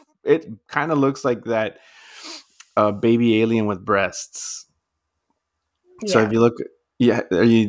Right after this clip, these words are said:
Speaker 1: are you looking it up? Did you look it
Speaker 2: Oh,
Speaker 1: up?
Speaker 2: no. Uh,
Speaker 1: Oh.
Speaker 2: no. What is it,
Speaker 1: But,
Speaker 2: xenomorph clone?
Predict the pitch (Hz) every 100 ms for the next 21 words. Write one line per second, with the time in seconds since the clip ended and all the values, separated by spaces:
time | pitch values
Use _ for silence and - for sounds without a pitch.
0 | 107 110 110 113 117 113 117 127 - -
1 | _ _ _ _ _ _ - 120 113 117
2 | 247 262 220 185 190 208 _ _ - -
3 | 208 196 180 190 185 185 202 - _ _
4 | _ _ _ _ 214 202 214 220 247 233
5 | 214 220 226 233 - 247 262